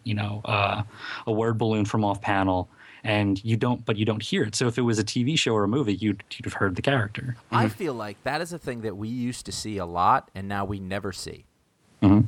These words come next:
Speaker 2: And, and that's, that's not a, that's not a complaint. So who do you think? Wh-, what's your bet?
Speaker 3: Um, I would say it's either Jean Grey or the Beast.
Speaker 2: It's gotta be Jean
Speaker 3: I
Speaker 2: Grey.
Speaker 3: It makes a lot of sense to
Speaker 2: I mean,
Speaker 3: me
Speaker 2: that would be
Speaker 3: that
Speaker 2: the most obvious
Speaker 3: Jean
Speaker 2: answer, though.
Speaker 3: Yeah.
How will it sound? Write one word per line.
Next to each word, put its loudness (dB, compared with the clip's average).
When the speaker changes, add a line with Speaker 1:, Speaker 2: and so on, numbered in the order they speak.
Speaker 2:
And, -8
and 2
that's, 0
that's -10
not -2
a, -6
that's -10
not -6
a -10
complaint. -10
So -4
who 2
do 0
you -2
think? -8
Wh-, -8
what's -8
your -6
bet? -6
Speaker 3:
Um, 0
I 2
would 2
say 2
it's 0
either 2
Jean 0
Grey 2
or 2
the -2
Beast. -2
Speaker 2:
It's -20
gotta -14
be -20
Jean -20
Speaker 3:
I 2
Speaker 2:
Grey. -12
Speaker 3:
It -4
makes 0
a 2
lot 2
of 0
sense 0
to -4
Speaker 2:
I -4
mean, -4
Speaker 3:
me -4
Speaker 2:
that -2
would -4
be 0
Speaker 3:
that 2
Speaker 2:
the -2
most -8
obvious -2
Speaker 3:
Jean -4
Speaker 2:
answer, -20
though. -20
Speaker 3:
Yeah. -2